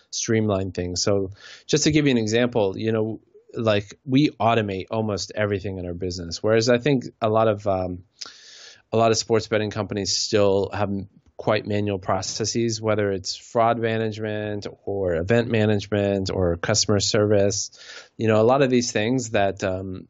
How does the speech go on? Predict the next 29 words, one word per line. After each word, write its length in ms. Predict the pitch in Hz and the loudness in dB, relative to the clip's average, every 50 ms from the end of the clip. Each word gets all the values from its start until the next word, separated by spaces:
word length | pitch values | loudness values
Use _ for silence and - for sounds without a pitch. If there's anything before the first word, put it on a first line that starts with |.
| _ - | _ -6
that, 380 | 107 107 98 95 92 - - - | -2 0 0 0 -2 -4 -4 -4
uh, 240 | 101 92 92 92 - - | -4 -2 -2 -4 -4 0
most 420 | - 120 117 117 113 - - - - | 2 4 4 4 2 0 -4 -6 -4
companies 380 | - 117 107 117 113 107 101 | -4 -2 0 0 -2 -2 -2
will 100 | 107 101 | -4 -6
throw 260 | - - - 107 101 | -4 -2 0 0 0
bodies 420 | 92 92 98 92 98 107 113 117 131 | 2 2 0 0 2 0 0 2 2
at, 260 | 135 147 151 143 - | 2 2 2 0 0
we 180 | 117 113 110 104 | -2 -2 -2 -2
throw 200 | - - 110 101 | 0 0 0 0
technology 680 | 95 - 98 95 92 92 90 95 98 95 107 98 98 | 0 -4 -8 -8 -6 -6 -4 -4 -4 -4 -2 -2 -2
at. 220 | 104 113 - - - | 0 -2 -2 -4 -4
So 280 | - 98 95 95 95 - - - - - - _ | -2 -2 -2 -2 -2 -8 -14 -20 -20 -20 -2 _
we 100 | 151 151 | 0 2
certainly 380 | - 208 208 160 131 120 113 | 4 4 4 4 4 2 2
still 300 | 113 - - - 139 120 | 0 -2 0 2 2 4
have 160 | 117 117 107 | 4 2 0
manual 360 | 107 107 104 107 104 104 101 95 | 0 -2 -2 -2 -2 -2 -4 -6
stuff 300 | - - 107 98 95 - | -4 -2 -2 -2 -2 -4
from 140 | 104 95 | -10 -10
time 180 | 90 107 95 92 | -8 -8 -8 -8
to 100 | 92 90 | -8 -12
time, 280 | - - 101 117 123 127 | -10 -6 -4 -4 0 0
but 120 | 123 101 | 2 2
I 100 | 95 101 | 2 2
would 140 | 104 104 104 | 0 0 -2
say, 380 | - - 110 101 98 98 95 - _ - - - - - - _ _ _ _ _ | 0 0 2 2 2 0 -2 -8 _ -20 -20 -20 -20 -20 -20 _ _ _ _ _
you 120 | 117 113 | -8 -6
know, 360 | 101 92 82 85 85 92 104 | -6 -4 -4 -6 -8 -8 -12